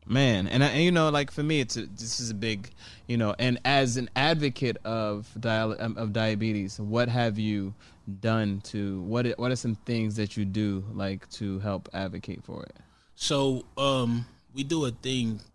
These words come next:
Speaker 2: We haven't been able to do it because the, the, you know, outside is shut down, but we do a thing called Gym Class Festival.
Speaker 1: Yeah. Oh, I
Speaker 2: Um,
Speaker 1: remember that. Yeah,
Speaker 2: yeah.
Speaker 1: yeah, yeah.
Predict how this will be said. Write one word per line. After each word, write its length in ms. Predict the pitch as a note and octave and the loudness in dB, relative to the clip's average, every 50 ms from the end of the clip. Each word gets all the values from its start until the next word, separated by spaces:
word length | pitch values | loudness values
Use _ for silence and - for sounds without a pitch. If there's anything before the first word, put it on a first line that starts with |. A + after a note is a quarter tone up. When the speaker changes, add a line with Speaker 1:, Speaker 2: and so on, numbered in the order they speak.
| _ - G#2+ | _ -20 -10
Speaker 2:
We 100 | A#2 B2 | -6 -4
haven't 300 | C#3 C#3 B2 B2 A#2 A2+ | -4 -2 -2 -2 -2 0
been 120 | A#2+ A#2 | 0 0
able 180 | A#2+ A#2 G#2+ G#2+ | 0 0 0 -2
to 80 | G#2 | -4
do 220 | G2 F#2+ B2 B2 A#2 | -4 -4 -2 -2 -2
it 80 | A2 G2 | -2 -4
because 380 | G2 G2 - - G2+ G2 F#2 F2 | -8 -10 -8 -8 -8 -8 -8 -10
the, 140 | F2 F#2+ - - - | -12 -14 -16 -18 -20
the, 60 | - G2 F#2+ F#2 F2 - _ _ | -20 -20 -20 -20 -20 -20 _ _
you 100 | G#2+ G#2 | -20 -20
know, 80 | F#2+ F2+ E2+ - - | -20 -20 -20 -18 -14
outside 380 | F#2 F#2 - - A2 A2 G#2 | -10 -6 -6 -4 -2 -2 -2
is 100 | G#2 F#2+ - | -2 -2 -2
shut 180 | - G2 F#2 F#2 | -2 -4 -4 -6
down, 240 | G2 F#2 F2+ F2 F2 | -6 -6 -6 -6 -8
but 180 | F2 F2 E2 - _ _ _ _ _ _ _ _ | -10 -12 -14 -18 _ _ _ _ _ _ _ _
we 80 | - G#2 | -6 -2
do 140 | G2 G#2+ G#2 | 2 2 2
a 40 | G2 | 2
thing 340 | G2 - G#2+ G#2+ G#2 G#2 F2+ | 0 0 0 0 0 0 0
called 340 | - - G2 F#2+ F#2+ F2+ E2 | -2 -4 -4 -4 -4 -2 0
Gym 240 | F#2 G#2+ A2 A#2+ | 2 4 4 4
Class 300 | - - A#2+ A#2 B2 - | 4 2 0 0 0 -2
Festival. 500 | - - B2+ A#2+ - - C#3 C3+ C#3+ - - - | -2 -2 -2 -2 -2 -4 -6 -6 -6 -8 -8 -2
Speaker 1:
Yeah. 300 | A2 A2 G#2+ G2 F2 F2 F#2+ - _ _ _ _ F2 | 2 2 4 4 2 0 -4 -10 _ _ _ _ -6
Oh, 100 | G2 C3+ | 0 2
I 60 | D3 | 2
Speaker 2:
Um, 20 | E3 | 4
Speaker 1:
remember 260 | E3 C#3+ B2+ A2 G2+ | 4 4 2 2 0
that. 180 | F#2+ G2 F#2+ - | 0 -2 -4 -6
Yeah, 180 | - A2+ B2 B2 | -4 -4 -2 -2
Speaker 2:
yeah. 100 | A#2+ A#2 | 0 0
Speaker 1:
yeah, 140 | A2+ G#2 G2 | -2 -2 -2
yeah. 320 | G2+ G#2+ A2 A2 G#2 F#2+ | -4 -4 -4 -4 -4 -6